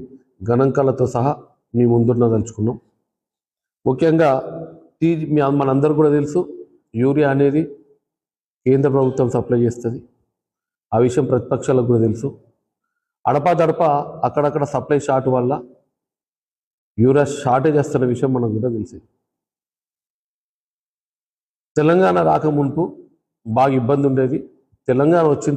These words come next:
తర్వాత, అంటే తెలంగాణతో సంబంధం లేకుండా కేంద్ర ప్రభుత్వం తీసుకొచ్చినటువంటి చర్యల ద్వారా యూరియా బ్లాక్ మార్కెట్కు తరలకుండా వారు చేపట్టిన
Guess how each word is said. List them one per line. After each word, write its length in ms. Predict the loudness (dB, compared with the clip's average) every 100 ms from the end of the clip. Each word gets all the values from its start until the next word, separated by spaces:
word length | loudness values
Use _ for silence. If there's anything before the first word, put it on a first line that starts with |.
| 0
తర్వాత, 340 | 0 -2 -2 -8 -10 _ _ _ _ _
అంటే 160 | 0 0 0
తెలంగాణతో 520 | 2 4 4 2 0 -2 -2
సంబంధం 320 | -2 0 2 0
లేకుండా 340 | 0 -2 -2 -6 -10 _ _ _ _ _
కేంద్ర 240 | 0 2 4 2
ప్రభుత్వం 300 | 2 0 0 0
తీసుకొచ్చినటువంటి 760 | 0 -2 0 0 0 0 0 -2 -2
చర్యల 280 | -2 2 2 2
ద్వారా 220 | 2 0 -2 -8 _ _ _ _ _ _ _
యూరియా 360 | 2 4 4 2 2
బ్లాక్ 260 | 0 0 0
మార్కెట్కు 480 | 0 0 -2 -2 -4 -2
తరలకుండా 520 | -2 0 0 0 0 0 -4 -12 _ _ _ -2
వారు 220 | 0 2
చేపట్టిన 380 | 2 2 0 -2